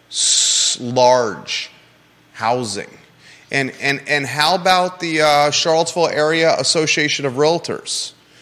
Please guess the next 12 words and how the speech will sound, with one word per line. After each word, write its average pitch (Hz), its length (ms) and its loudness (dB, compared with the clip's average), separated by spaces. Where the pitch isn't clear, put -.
Charlottesville 156 460 2
Area 160 240 2
Association 151 600 -2
of 139 100 -2
Realtors, 139 840 0
um, 123 800 4
is 131 220 0
now 170 300 0
pushing 185 560 -2
upzoning 127 960 -2
through 151 680 -2
a, 135 600 2